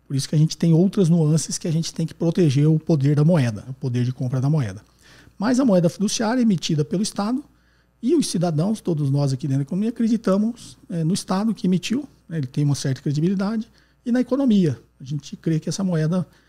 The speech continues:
vai ter o poder de compra na economia e eu vou poder fazer o que eu quiser, né? Por isso eu dei esse,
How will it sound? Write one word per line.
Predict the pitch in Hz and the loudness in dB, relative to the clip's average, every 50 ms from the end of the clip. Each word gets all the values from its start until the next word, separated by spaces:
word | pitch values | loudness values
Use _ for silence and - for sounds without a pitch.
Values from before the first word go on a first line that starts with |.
| _ _ _ | _ _ _
vai | - 160 170 | -4 -4 -4
ter | - - 160 | 0 0 0
o | 156 | 0
poder | 156 - 175 147 147 151 | 2 2 2 4 4 4
de | 147 139 | 4 2
compra | - - 139 127 151 | 2 0 0 0 2
na | 139 147 | 2 2
economia | 143 - 175 185 160 147 165 170 | 2 0 0 2 2 2 2 2
e | 180 | 2
eu | 185 | 2
vou | 165 180 175 | 0 0 -2
poder | - - 156 151 151 151 151 143 - - _ _ | -2 -2 -2 0 0 0 -2 -4 -10 -18 _ _
fazer | - 156 131 120 | -8 -4 -4 -2
o | 131 | -2
que | 127 - | -2 -4
eu | 131 | -4
quiser, | 123 - 165 117 90 - - _ _ _ _ _ _ _ - | -4 -4 -4 -4 -6 -8 -14 _ _ _ _ _ _ _ -12
né? | 117 120 147 147 - _ _ | -10 -8 -8 -10 -12 _ _
Por | 147 | -8
isso | 123 - 156 | -6 -2 -2
eu | 131 | -2
dei | 120 135 135 135 | 0 2 2 2
esse, | 143 - - - 139 127 117 104 | 2 0 -2 -2 -2 -2 -2 -4